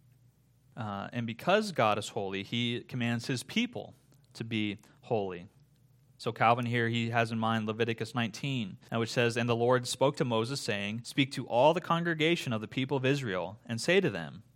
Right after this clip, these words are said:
"You shall be holy, for I, the Lord your God,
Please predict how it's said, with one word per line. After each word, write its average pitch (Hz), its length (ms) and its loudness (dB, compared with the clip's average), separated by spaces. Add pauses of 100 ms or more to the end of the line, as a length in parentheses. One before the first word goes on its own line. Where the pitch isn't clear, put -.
(400)
"You 120 220 2
shall 156 260 2
be 156 120 -2
holy, 139 520 -2 (380)
for - 180 -4
I, 127 220 6
the 117 160 -2
Lord 117 400 2
your 107 180 -6
God, 107 540 2